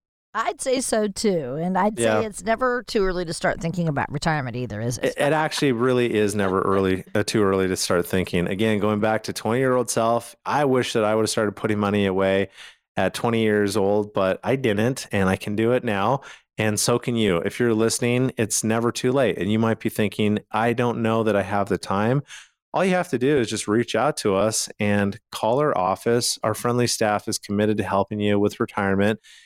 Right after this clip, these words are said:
Speaker 2: And, you know, there's times that I love to tell people, "Congratulations, you've won the financial game." And just the amount of peace that you can see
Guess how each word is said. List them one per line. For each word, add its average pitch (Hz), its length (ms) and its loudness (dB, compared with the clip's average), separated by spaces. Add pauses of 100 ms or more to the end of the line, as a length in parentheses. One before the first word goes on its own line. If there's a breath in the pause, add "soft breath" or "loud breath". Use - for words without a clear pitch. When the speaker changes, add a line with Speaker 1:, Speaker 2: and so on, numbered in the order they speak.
(260 loud breath)
Speaker 2:
And, 104 380 0
you 117 140 0
know, 113 100 2
there's 107 220 2
times 110 340 0
that 107 100 0
I 104 60 4
love 98 360 0
to - 80 -14
tell 101 220 0
people, 104 460 -2
"Congratulations, 120 1040 0
you've 104 180 2
won 110 280 2
the 110 60 0
financial 101 580 0
game." 113 340 0 (540 soft breath)
And 110 180 2
just 117 240 0
the 117 220 2
amount 107 380 2
of - 120 -4
peace - 680 0
that 110 180 2
you 110 120 2
can 107 180 0
see 113 440 0